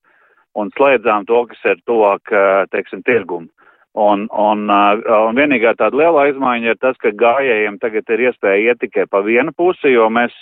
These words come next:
eh, rītā sākam jaukt to, to pārvada daļu, kas ir tuvāk tirgumu, un, un, attiecīgi, lai būtu drošība, tad mēs to norobežojam.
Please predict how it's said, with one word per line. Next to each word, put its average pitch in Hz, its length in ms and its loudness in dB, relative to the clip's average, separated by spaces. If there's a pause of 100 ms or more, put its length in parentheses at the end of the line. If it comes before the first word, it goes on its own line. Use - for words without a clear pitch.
eh, 110 280 2 (500)
rītā 117 400 0
sākam 113 360 0
jaukt 113 260 0 (1120)
to, 107 460 2
to 110 140 0 (680)
pārvada 117 440 -2
daļu, 113 400 0 (500)
kas 110 180 -8
ir 143 100 -2
tuvāk 117 340 2
tirgumu, 123 520 0
un, 113 160 -6
un, 113 240 -6
attiecīgi, 113 680 -2
lai 104 180 -2
būtu 104 220 -4
drošība, 110 420 0
tad 107 100 -6
mēs 104 200 -10
to 113 140 -4
norobežojam. 92 640 -2